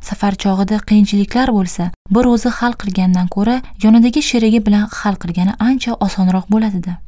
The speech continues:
Eski ahd kitoblaridan birida Xudo shunday deydi: "Ikki kishi bo'lib yurish yaxshi,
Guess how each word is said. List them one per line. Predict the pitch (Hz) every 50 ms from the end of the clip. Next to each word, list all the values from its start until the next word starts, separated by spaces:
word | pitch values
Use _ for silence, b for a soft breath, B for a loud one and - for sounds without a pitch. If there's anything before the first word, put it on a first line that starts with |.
| - - -
Eski | - 240 247 233 - - 294 -
ahd | - 277 277 - -
kitoblaridan | - - 247 233 214 226 220 220 220 226 233 220 208
birida | - 214 214 226 240 233
Xudo | - - 214 220 226 220
shunday | 208 - - 196 185 175 170 170
deydi: | 170 170 165 185 175 - - - - - - - - - - -
"Ikki | 214 - - - -
kishi | - - - - 220 202
bo'lib | 208 214 208 190 202
yurish | 202 196 202 - -
yaxshi, | 202 196 190 - - - 220 190